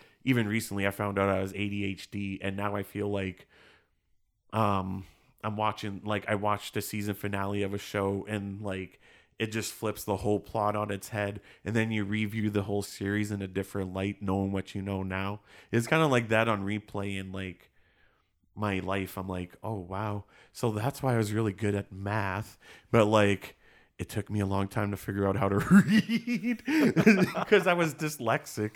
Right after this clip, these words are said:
And it wasn't until, like, I got this, like, see-through blue ruler in, like, grade three, and I would use it to help me track the words, and all of a sudden I started reading, like, I was, like, Shakespeare.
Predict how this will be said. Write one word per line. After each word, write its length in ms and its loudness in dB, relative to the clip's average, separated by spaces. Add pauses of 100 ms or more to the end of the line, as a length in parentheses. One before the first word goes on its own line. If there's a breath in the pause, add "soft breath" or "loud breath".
And 540 2
it 80 8
wasn't 320 4
until, 260 0
like, 180 0
I 60 -2
got 240 0
this, 180 -4
like, 220 -4
see-through 640 -4 (120)
blue 220 4
ruler 480 4
in, 80 2
like, 160 -2
grade 340 -2
three, 420 -2 (280 loud breath)
and 100 2
I 80 4
would 140 2
use 240 2
it 140 -2
to 60 -4
help 200 0
me 140 -2
track 320 -2
the 80 -4
words, 320 0
and 100 -2
all 120 0
of 60 -2
a 60 -4
sudden 380 -6
I 80 -6
started 320 -8
reading, 420 -8
like, 380 -8 (520 soft breath)
I 120 -4
was, 240 -4
like, 340 -4 (1000)
Shakespeare. 760 -10